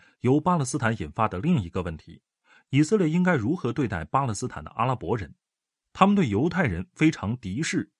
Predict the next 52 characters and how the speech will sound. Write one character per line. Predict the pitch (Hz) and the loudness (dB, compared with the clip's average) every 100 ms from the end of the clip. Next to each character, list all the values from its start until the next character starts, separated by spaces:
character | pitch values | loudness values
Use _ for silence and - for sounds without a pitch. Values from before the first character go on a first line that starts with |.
| _ - | _ -2
犹 | 104 160 | 0 0
太 | 123 | -2
人 | 90 87 | -4 -4
对 | 98 | -6
他 | - 95 | -4 -6
们 | |
的 | 92 | -8
戒 | - 120 82 | -4 -4 -4
心 | 107 113 - | -2 -2 -4
也 | 98 101 | -6 -6
很 | 90 | -6
强， | 76 - 80 98 226 _ _ - | -14 -12 -8 -8 -8 _ _ -20
任 | - 160 160 | 2 4 4
何 | - | -2
一 | 98 98 | -6 -6
点 | 78 - | -8 -8
风 | 117 117 | -6 -2
吹 | 113 | -2
草 | 113 - - | -4 -6 -6
动 | 110 90 - _ | -4 -4 -8 _
都 | 127 139 | 0 0
可 | 131 82 | -2 -8
能 | 87 | -8
引 | 87 82 | -8 -6
发 | 95 90 | -4 -4
灾 | - 139 | -2 0
难 | 160 92 | 0 -2
性 | 95 78 | -4 -8
的 | |
后 | - 92 | -6 -8
果。 | - - _ _ _ _ _ _ _ | -8 -18 _ _ _ _ _ _ _
一 | 143 | 2
九 | 135 127 | 4 2
五 | 107 | 2
六 | 131 127 | 2 2
年 | 95 98 | 0 0
的 | 101 90 | 0 -2
卡 | - 95 | -2 -4
西 | - 117 | -2 -4
姆 | 90 | -4
村 | - 110 | -4 -2
事 | 107 101 | -2 -4
件 | 98 - - | -6 -8 -6
就 | 107 | -6
是 | 98 | -4
一 | 98 | -6
场 | 95 90 | -6 -8
可 | 98 - 82 | -10 -12 -14
怕 | - 127 | -6 -6
的 | 95 - | -6 -10
悲 | 107 117 | -6 -6
剧。 | 113 | -6